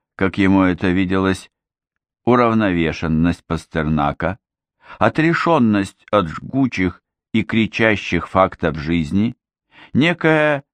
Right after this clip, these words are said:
всепонимающее гетеанство, принятие, так сказать,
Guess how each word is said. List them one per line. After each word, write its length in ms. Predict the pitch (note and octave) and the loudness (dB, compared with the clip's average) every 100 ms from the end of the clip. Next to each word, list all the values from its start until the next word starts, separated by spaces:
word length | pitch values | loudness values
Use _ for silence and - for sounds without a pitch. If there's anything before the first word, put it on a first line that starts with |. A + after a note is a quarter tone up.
| _ _ _ | _ _ _
всепонимающее 1160 | - C#3 B2+ D3 C#3 C#3+ D#3+ D3 C3+ - B2 A#2 | -4 -2 2 2 4 2 0 0 -4 -4 0 0
гетеанство, 1120 | F#2+ A#2 - F#2 D#2 D#2+ E2+ - - G#2 A2 - _ _ _ _ _ _ _ _ | 2 -2 0 2 2 2 0 -4 -6 -2 -2 -4 _ _ _ _ _ _ _ _
принятие, 840 | - D3 E3+ F3+ E3 G#2 G2+ F#2 F2+ | -2 0 0 0 0 -2 0 2 2
так 240 | - F2+ | -2 -6
сказать, 520 | - G2 F2+ F#2+ F2 | -6 -4 -2 -2 -4